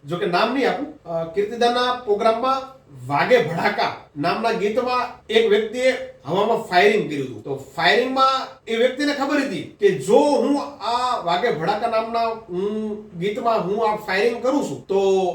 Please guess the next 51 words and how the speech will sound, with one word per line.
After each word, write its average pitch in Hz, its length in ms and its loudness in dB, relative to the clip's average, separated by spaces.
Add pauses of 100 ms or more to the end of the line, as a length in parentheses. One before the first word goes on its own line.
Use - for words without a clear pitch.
(180)
એમાં 202 420 0
કોઈ 208 120 -2
પણ 220 60 0
વ્યક્તિની 208 480 4
ઈજા 233 220 4
પણ 233 180 -2
થઈ 185 160 0
શકે 156 200 -6
છે. 139 160 -12
ઈજા 196 240 2
એટલે 240 160 0
કે 247 80 -2
કઈ 277 180 2
રીતે 226 160 -2
ઈજા 180 200 -2
કે, 165 160 -4
કે - 380 -8
જે 202 160 6
કોઈ 240 140 6
વ્યક્તિ 247 300 0
ફાયરિંગ 254 680 0
કરે 339 220 4
છે - 260 -4
તો 175 140 -8
તેને 254 220 -2
ખબર 294 380 2
છે 139 100 -4
કે - 260 -6
ઝીરો 233 320 2
એફ 262 140 2
આઈ 254 80 4
આર 233 60 -2
થઈ 240 100 2
તો, 240 220 -4
કોઈ 247 320 -4
વ્યક્તિએ 220 320 2
ધક્કો 180 300 -2
માર્યો 214 260 2
તો, 226 560 0
પાંચસો 240 420 2
જણાની 254 260 0
વચ્ચે 233 280 2
એ 247 140 -4
ફાયરિંગ 269 500 -2
કરે 320 200 2
છે - 300 -8
તો 180 100 -6
ફાયરિંગની 214 520 -2
અંદર - 180 -2
કોઈ 220 280 0
પણ 254 160 2